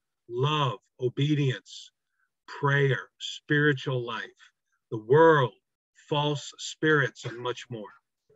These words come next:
While opening our eyes to these great truths, he brings enlightenment,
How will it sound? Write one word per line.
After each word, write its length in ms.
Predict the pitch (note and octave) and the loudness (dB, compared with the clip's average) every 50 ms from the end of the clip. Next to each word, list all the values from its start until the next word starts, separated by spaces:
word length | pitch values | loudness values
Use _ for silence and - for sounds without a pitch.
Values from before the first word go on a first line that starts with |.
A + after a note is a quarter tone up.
| - - - - _ _ _ _ _ _ _ _ _ | -20 -20 -20 -20 _ _ _ _ _ _ _ _ _
While 240 | - C3 C#3 D3 C#3+ C#3+ | 0 0 0 0 2 2
opening 380 | F3 F#3+ - G#3 F#3+ F#3+ F#3+ | 2 2 4 4 2 2 2
our 180 | F#3 F3+ F3 E3 | 4 4 2 2
eyes 600 | C#3 C#3 C#3+ D#3 D#3+ D#3+ E3 E3 D#3+ C3+ - - - - | 2 0 0 2 2 4 4 2 0 -2 -8 -14 -12 -10
to 100 | C#3+ C3+ | -8 -6
these 300 | B2+ D#3 D#3+ D#3+ C#3 - | -4 -4 -4 -4 -4 -4
great 300 | - D#3+ D#3 D3+ C#3+ C3+ | -2 -2 0 0 -2 -4
truths, 640 | - - - C#3+ C#3+ C#3+ C#3 C#3 C3+ C3 C3 - - _ _ _ _ _ _ _ - - - - _ - | -8 -8 -4 -2 -2 0 0 0 0 -2 -4 -8 -14 _ _ _ _ _ _ _ -20 -20 -20 -16 _ -4
he 80 | D3 | -4
brings 420 | C#3 B2+ D#3 F3 F#3 F#3 F#3 - D#3+ | -2 0 2 4 4 4 4 2 -2
enlightenment, 760 | D#3+ D3+ D3+ D#3 E3 E3+ F#3+ F#3+ C#3+ C3 C3+ B2 A2+ G#2 | -2 -2 0 2 4 4 4 2 0 -4 -14 -14 -14 -16